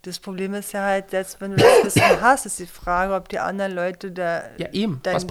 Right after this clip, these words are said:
Speaker 2: bringt's
Speaker 1: Wissen
Speaker 2: dir?
Speaker 1: halt verstehen könnten oder halt du das denen so beibringen könntest, damit die es verstehen können. Also, ich weiß, was du meinst, ja.
Speaker 2: Ja, also, wie gesagt, ich bin ja jetzt schon, äh,
Speaker 1: Aber
Speaker 2: auf
Speaker 1: Sprachen
Speaker 2: einem
Speaker 1: können wir auch geil, Alter.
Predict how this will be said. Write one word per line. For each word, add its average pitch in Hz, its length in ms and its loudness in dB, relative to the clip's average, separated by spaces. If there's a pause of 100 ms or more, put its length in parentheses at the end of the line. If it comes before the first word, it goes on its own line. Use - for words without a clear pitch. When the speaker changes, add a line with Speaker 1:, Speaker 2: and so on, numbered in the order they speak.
(100)
Speaker 2:
bringt's 190 160 -2
Speaker 1:
Wissen 156 240 0
Speaker 2:
dir? 196 60 -2
Speaker 1:
halt 185 140 -2
verstehen 226 500 -6
könnten 196 380 -6
oder 185 240 -4
halt 180 260 -4
du 190 60 -8
das 175 220 -10
denen 180 320 -10
so 196 200 -8
beibringen 190 520 -2
könntest, 202 340 -8
damit 185 180 -6
die 185 60 -12
es 180 80 -14
verstehen 175 380 -12
können. 208 400 -6
Also, 170 300 -8
ich 180 140 -18
weiß, 185 60 -10
was 180 120 -18
du - 60 -18
meinst, 170 300 -14
ja. - 80 -12
Speaker 2:
Ja, - 140 -8
also, 160 220 -2
wie 165 120 -4
gesagt, 175 220 0
ich - 80 -10
bin 160 100 -2
ja 156 80 2
jetzt 156 180 -4
schon, 180 160 -2
äh, - 40 -8
Speaker 1:
Aber 156 260 -2
Speaker 2:
auf 170 80 -4
Speaker 1:
Sprachen 165 280 -2
Speaker 2:
einem 165 160 -4
Speaker 1:
können 190 200 -8
wir 170 160 -6
auch 160 140 -12
geil, 156 180 -10
Alter. 156 420 -12